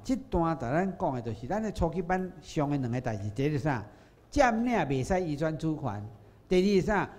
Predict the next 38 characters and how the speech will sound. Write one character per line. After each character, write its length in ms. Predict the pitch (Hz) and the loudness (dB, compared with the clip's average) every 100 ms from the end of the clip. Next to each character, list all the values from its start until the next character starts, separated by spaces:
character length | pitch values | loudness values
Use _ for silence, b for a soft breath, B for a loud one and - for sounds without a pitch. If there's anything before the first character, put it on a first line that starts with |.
| - | -12
流 240 | 175 202 208 | 4 6 6
亡 280 | 175 156 175 | 4 2 -2
政 280 | - 233 202 | -2 -2 2
府 340 | 208 139 104 | 2 2 -2
袂 220 | 127 131 | 0 0
使 300 | 117 160 165 | 0 -2 -2
就 320 | 165 - 120 104 | -4 -4 -6 -4
地 240 | 120 120 | -4 -4
合 180 | 101 95 82 | -6 -8 -8
法。 160 | 113 107 - - - | -10 -10 -16 -20 -20
啊， 80 | - 104 | -16 -8
这 100 | 143 | -6
两 220 | 117 98 110 | -4 -6 -6
点。 180 | 110 85 - b b b b b - | -8 -10 -20 b b b b b -6
这 120 | 262 | -4
段 340 | 202 208 196 | 2 2 4
呢， 280 | 196 196 190 - - | 2 0 -2 -6 -2
就 60 | |
是 120 | 147 | 0
讲， 300 | 147 220 214 - - - - | 2 0 -2 -6 -18 -10 0
<coughs> 1500 | - - - - - - - - - _ - - - - | 0 0 -16 -20 -20 -20 -20 -20 -20 _ -20 -20 -20 -12
一 100 | - | -4
八 160 | 185 180 | 0 0
九 240 | 165 196 | 0 0
五 180 | 190 196 | 2 2
年， 240 | 180 135 135 B B B B B B - _ - - - | 4 2 -2 B B B B B B -20 _ -20 -20 -6
日 160 | 151 | -4
本， 340 | 139 233 165 147 - - - - - _ | 4 4 4 -2 -10 -20 -20 -20 -20 _
应 140 | 180 160 | -2 2
该 140 | 165 | 4
是 80 | 143 | 2
日 120 | 120 123 | -4 -4
本 180 | 175 175 | -4 -2
天 160 | 147 | -2
皇 220 | 120 107 104 | -2 -6 -8
啦 100 | 101 | -8
吼。 220 | 120 101 - B B B - - - | -8 -10 -16 B B B -20 -18 -12
<coughs> 500 | - - - - | -12 -12 -20 -14